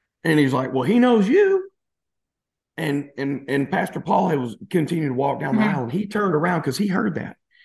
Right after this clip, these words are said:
Speaker 1: He turned around and he kinda just did the whole, like, "Yeah," kind of thing. And we both just kinda looked at each other and we're like, "Wow, okay, cool."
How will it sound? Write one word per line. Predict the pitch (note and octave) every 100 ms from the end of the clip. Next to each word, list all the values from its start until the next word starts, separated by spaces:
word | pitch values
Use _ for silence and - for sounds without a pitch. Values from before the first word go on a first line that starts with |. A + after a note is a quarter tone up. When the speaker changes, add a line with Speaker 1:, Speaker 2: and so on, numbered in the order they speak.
| _
Speaker 1:
He | A#3 A#3
turned | A#3 G#3+
around | F#3 F#3 F#3+ D#3+
and | E3
he | G3+
kinda | G3+ F3+
just | D3 D3
did | D#3+ C#3+
the | C3+
whole, | C#3 A#2+
like, | A2 G#2+ _ _ _ _
"Yeah," | - A#3+ A#3 F#3 D3+ - - - _ _ _ _
kind | D3 B2+
of | A#2
thing. | A#2 G#2 F2+ _ _ _ _ _ _ _ -
And | C3+ C#3
we | E3
both | F#3+ G#3
just | E3+ F3+
kinda | F#3+
looked | F#3 -
at |
each | B3
other | F3+ E3
and |
we're | D3+
like, | D3 C3 A#2+
"Wow, | G#2+ D3 A4+ - _ _ _ -
okay, | B3+ A3+
cool." | - - -